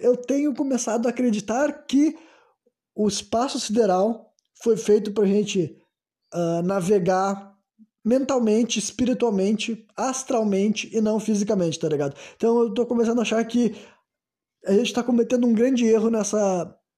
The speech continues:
estúpida e, né, do meu ponto de vista estúpido, mais uma vez, não sinto ser ofendido. Se tu tem uma visão cosmológica diferente, não leve isso pro teu ponto de vista, sabe? Não leve isso pra ti, não é uma crítica a ti individualmente. Falando do meu ponto de vista, que eu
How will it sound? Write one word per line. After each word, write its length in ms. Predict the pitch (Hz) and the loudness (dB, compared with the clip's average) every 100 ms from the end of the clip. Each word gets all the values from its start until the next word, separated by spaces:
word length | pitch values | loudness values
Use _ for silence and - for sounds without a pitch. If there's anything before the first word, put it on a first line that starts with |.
| _ _ _ _ - | _ _ _ _ -12
estúpida 720 | - - 311 320 339 320 302 - _ _ _ _ _ | -10 -2 0 0 0 0 -2 -8 _ _ _ _ _
e, 640 | 214 214 214 202 196 180 175 | 0 2 4 2 2 2 0
né, 220 | 180 170 | 0 0
do 100 | 175 | 2
meu 160 | 220 285 | 2 2
ponto 180 | 330 | 0
de 60 | 254 | 0
vista 200 | 269 - | -2 -2
estúpido, 260 | - 254 214 | -2 0 2
mais 160 | 214 | 2
uma 80 | 220 | 2
vez, 160 | 202 208 | 2 2
não 140 | 208 | 0
sinto 280 | - 262 240 | 0 -4 -2
ser 100 | 254 | -4
ofendido. 360 | 240 220 214 | 0 0 0
Se 140 | - 208 | -2 -6
tu 80 | - | 0
tem 120 | 247 | 0
uma 160 | 269 233 | 2 0
visão 260 | 208 214 233 | 0 0 0
cosmológica 640 | 214 214 185 196 190 190 | 0 0 2 0 0 -2
diferente, 480 | - 180 190 226 - - | -2 0 0 -2 -6 -6
não 140 | 208 214 | -2 2
leve 320 | 226 240 240 | 2 2 0
isso 180 | 247 - | 0 -4
pro 160 | 233 | -4
teu 120 | 226 | -4
ponto 200 | 220 233 | 0 2
de 80 | 208 | 2
vista, 260 | 180 170 - - - | 2 -2 -6 -20 -12
sabe? 220 | - 135 - - _ | -6 -6 -8 -20 _
Não 180 | 165 175 | -2 0
leve 280 | 180 208 202 | 2 2 2
isso 140 | 214 | 0
pra 140 | - 190 | -2 -2
ti, 220 | - 220 | 0 2
não 80 | 214 | 2
é 40 | |
uma 140 | 226 233 | 2 0
crítica 400 | 226 226 - 208 | 0 -2 -2 -4
a 60 | |
ti 360 | 196 - 226 202 - | -2 0 0 0 -4
individualmente. 600 | 208 196 196 190 196 190 | -2 0 0 0 0 0
Falando 220 | 220 247 226 | 0 2 2
do 100 | 240 | 2
meu 160 | 320 | 0
ponto 220 | 349 339 | 0 -2
de 100 | 269 | 0
vista, 260 | 240 269 254 | -2 -2 -4
que 80 | |
eu 100 | 254 | -4